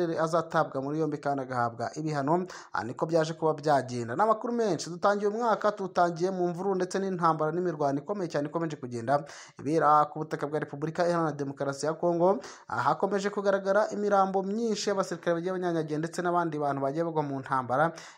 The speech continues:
ikomeye cyane ikomeje guhanganisha inyeshyamba za M makumyabiri na gatatu ndetse n'igisirikare cya leta ya Kongo F A R D C n'abafatanyabikorwa,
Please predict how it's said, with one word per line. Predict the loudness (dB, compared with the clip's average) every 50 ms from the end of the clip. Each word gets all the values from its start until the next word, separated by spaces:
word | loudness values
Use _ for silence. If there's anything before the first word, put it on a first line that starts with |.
| -18 -10
ikomeye | -4 -2 0 0 0 0
cyane | 2 0 0 0
ikomeje | 0 -4 -4 -4 -4 0
guhanganisha | 2 2 2 2 2 0 -4 -4 -6 -6 -6 -4
inyeshyamba | -4 -4 -2 -2 -2 0 0 0
za | 0 0 0 0
M | 0 -2
makumyabiri | -4 -4 -4 -4 -4 -2 -2
na | -4
gatatu | -4 -6 -8 -8 -8
ndetse | -8 -8 -6 -6
n'igisirikare | -6 -6 -6 -8 -10 -10 -10 -10 -6
cya | -4 -4 -4
leta | -4 -6 -6 -6 -6
ya | -6 -4
Kongo | -6 -6 -6 -6 -6 -6
F | -6 -8 -6 -6
A | -6
R | -6 -6
D | -8 -10
C | -10 -8 -6
n'abafatanyabikorwa, | -6 -6 -6 -8 -10 -8 -8 -8 -8 -8 -6 -6 -4 0 2 2 2 2